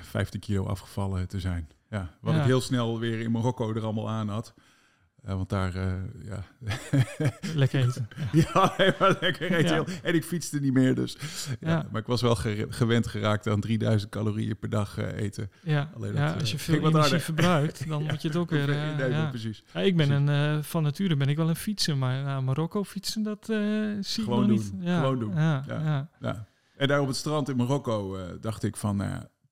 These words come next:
Speaker 1: daar kwam ik eigenlijk, eh, mensen denken altijd zo'n sabbatical, dan, dan, of in ieder geval ik dacht dat, eh, je doet een sabbatical en dan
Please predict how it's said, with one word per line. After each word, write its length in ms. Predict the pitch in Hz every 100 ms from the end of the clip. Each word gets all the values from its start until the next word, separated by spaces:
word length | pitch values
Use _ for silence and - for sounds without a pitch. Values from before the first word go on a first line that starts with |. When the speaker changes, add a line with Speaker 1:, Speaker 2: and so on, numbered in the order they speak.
| _ -
Speaker 1:
daar 100 | 120
kwam 160 | 120
ik 80 | 110
eigenlijk, 520 | 110 110 90 87 90
eh, 120 | 123 131
mensen 340 | 113 113 113
denken 180 | 110 107
altijd 240 | 107 107 -
zo'n 280 | 107 107 107
sabbatical, 640 | - 110 113 117 110 107
dan, 400 | 104 104 104 101
dan, 360 | - 110 101 98
of 100 | -
in 60 | -
ieder 160 | 107 110
geval 160 | -
ik 160 | 127 101
dacht 220 | 110 -
dat, 200 | 107 -
eh, 160 | 101 110
je 80 |
doet 140 | 107 110
een 60 |
sabbatical 540 | 104 104 107 107 101 98
en 60 |
dan 240 | 101 101